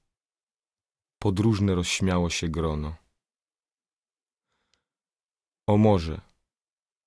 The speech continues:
pośród twoich wesołych żyjątek jest polip, co śpi na dnie, gdy się niebo chmurzy,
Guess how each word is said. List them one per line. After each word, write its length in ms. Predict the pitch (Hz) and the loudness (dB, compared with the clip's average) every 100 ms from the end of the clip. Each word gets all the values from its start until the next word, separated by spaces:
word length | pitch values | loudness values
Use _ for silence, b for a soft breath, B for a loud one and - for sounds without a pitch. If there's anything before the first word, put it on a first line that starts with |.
| _ _ _ _ _ _ _ _ _ _ _ _ _ _ _ _ | _ _ _ _ _ _ _ _ _ _ _ _ _ _ _ _
pośród 500 | - 95 - 92 - | -4 -4 -2 -6 -6
twoich 440 | - 107 110 101 90 | -6 0 2 0 -2
wesołych 560 | 95 90 113 110 101 | -4 -2 0 2 0
żyjątek 960 | 80 85 92 104 107 90 73 - - _ _ _ _ _ _ _ _ _ | -2 -2 0 2 0 -2 -10 -12 -20 _ _ _ _ _ _ _ _ _
jest 400 | 92 95 - - | 0 0 -2 -10
polip, 480 | - 104 87 71 - - _ _ _ _ _ _ _ | 0 2 2 -2 -12 -20 _ _ _ _ _ _ _
co 140 | - | -8
śpi 300 | 85 - 107 | -6 -4 -2
na 200 | 104 95 | 0 0
dnie, 320 | 78 76 73 80 _ _ _ _ _ - | -2 -6 -8 -10 _ _ _ _ _ -8
gdy 220 | 90 92 | -4 -2
się 200 | - 101 | 0 2
niebo 300 | 104 98 82 | 2 2 -2
chmurzy, 540 | - 92 87 78 - | -6 -4 -2 -4 -10